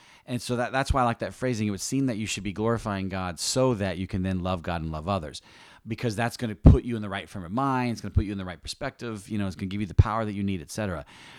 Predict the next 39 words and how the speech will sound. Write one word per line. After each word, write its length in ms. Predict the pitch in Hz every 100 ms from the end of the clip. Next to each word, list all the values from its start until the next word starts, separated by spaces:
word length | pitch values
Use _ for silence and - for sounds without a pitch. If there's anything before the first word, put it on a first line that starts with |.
| - -
So 140 | 110
that's 200 | 120 -
why 220 | 135 123
I 120 | -
really 560 | 101 98 104 123 127 123
like 240 | 107 107
the 100 | -
language 460 | 95 101 107 101 85
of 340 | 98 95 87 - - -
one 200 | 104 120
of 120 | 110
your 140 | 101 85
initial 520 | 85 117 147 - 104
primary 560 | - 98 95 87 82
goals 500 | 71 78 69 73 - - -
absolutely 760 | 139 135 - 90 92 127 107
should 200 | 92 -
be 100 | 80
to 80 | 78
glorify 480 | 78 80 82 87 80
God. 260 | 85 78 82
But 120 | 104
again, 280 | 101 123 92
that's 240 | 98 -
not 160 | 104 104
just 200 | 98 -
giving 240 | 98 92
this 200 | 87 -
lip 160 | 107 -
service. 380 | 87 71 69 - - - - _ -
It's 240 | 104 -
mean, 400 | 104 110 123 123
me-, 240 | 110 113 120
you 80 | 110
know, 60 |
doing 360 | 90 95 139 131
what 140 | 117
that 160 | 92 82
means, 300 | 110 90